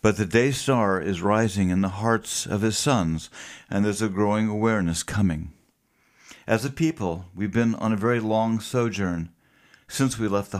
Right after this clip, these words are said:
heart of the Father. We've been sent to see the completion of God's will in the earth during this time. Whether you began your walk with him yesterday or eighty years ago, you've been on a path of becoming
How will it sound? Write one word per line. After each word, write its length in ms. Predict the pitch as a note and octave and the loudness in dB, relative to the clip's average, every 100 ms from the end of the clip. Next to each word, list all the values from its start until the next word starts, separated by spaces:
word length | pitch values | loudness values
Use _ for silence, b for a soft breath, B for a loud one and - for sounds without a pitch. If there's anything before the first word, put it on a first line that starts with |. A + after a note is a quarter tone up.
| F#2 | -4
heart 180 | G2+ E2+ | -2 -2
of 120 | D#2 | -6
the 80 | E2 | -10
Father. 540 | - F#2 F2+ D2+ D2 _ _ _ _ _ _ _ _ _ | -6 -4 -2 -6 -12 _ _ _ _ _ _ _ _ _
We've 160 | G2 G2 | -2 0
been 160 | B2+ | 0
sent 400 | - D3 A2 G2 | 0 -2 -2 -4
to 100 | - | -8
see 540 | G2 - E3 C3 A2 G#2 B B | -8 -4 -2 0 0 -4 B B
the 120 | - G#2+ | -6 -4
completion 680 | A#2 G2+ - C#3+ C3 - G#2 | -4 -6 -4 -2 -2 -2 -4
of 120 | F2 | -2
God's 400 | G#2 A2+ G#2+ A2 | 0 0 -2 -8
will 480 | A2 C3+ F#2 F2 - | -2 0 0 -4 -8
in 220 | - A#2 | -2 -2
the 140 | B2+ C3+ | 0 0
earth 340 | G#2+ G#2 - | 0 -2 -6
during 320 | F#2+ A2 A2+ | -2 0 0
this 200 | A2 G#2+ | -2 -6
time. 480 | - B2 A#2 F2+ D2+ - _ B B B B B B B | -4 -2 -2 -4 -6 -16 _ B B B B B B B
Whether 200 | A2+ A2 | 2 2
you 160 | C3 | -2
began 400 | B2 A#2 A#2+ A#2 | 0 0 2 2
your 120 | A2+ A2 | 2 2
walk 280 | A2+ A#2 | 2 0
with 140 | A#2+ G2 | -2 -2
him 200 | G#2+ G2+ | 0 2
yesterday 760 | G2 A#2+ - C3+ C3 C#3+ C#3+ - b b b - | 2 -2 -2 0 0 -2 -8 -14 b b b -4
or 160 | F#2 - | -4 0
eighty 280 | A2+ A#2+ | 0 2
years 360 | C3 A#2+ A#2+ A2+ | 0 0 -2 -2
ago, 400 | A2 F#2 D#2 E2 b b b b | -4 -2 -2 -6 b b b b
you've 240 | G#2+ F#2 | -2 0
been 220 | G#2+ G#2+ | 0 2
on 160 | G#2+ A2+ | 0 0
a 80 | A#2 | -2
path 400 | B2+ A#2 A2 G#2 | 0 -2 -2 -6
of 160 | E2 | -8
becoming 720 | F2 F#2 - B2 B2 C3 C3 | -8 -8 -2 0 2 0 -4